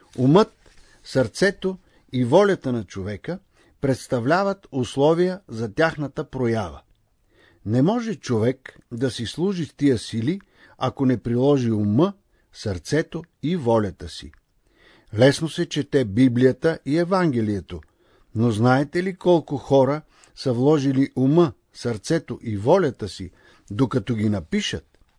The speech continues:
Някои са писали собствените си опитности. Главите им са побеляли от мъчноти и страдания. Много време са писали Евангелието,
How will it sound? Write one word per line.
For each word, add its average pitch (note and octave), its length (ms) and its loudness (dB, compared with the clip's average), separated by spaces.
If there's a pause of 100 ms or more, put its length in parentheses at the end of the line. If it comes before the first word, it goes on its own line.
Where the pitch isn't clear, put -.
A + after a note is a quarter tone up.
(1200)
Някои F#3+ 520 0 (300)
са - 180 -2
писали E3+ 600 -2 (280)
собствените G#3 720 0
си - 280 -8
опитности. G2 760 -2 (640)
Главите C3 480 4
им D#3 140 2
са B2+ 160 -4
побеляли A#2+ 720 -2 (260)
от A2 200 -8
мъчноти A#2 880 -4
и A2 100 -12
страдания. G2+ 680 -6 (720)
Много G#3+ 340 0
време G#3 280 6
са C#3+ 180 -4
писали C3+ 440 -2
Евангелието, G#2 920 -2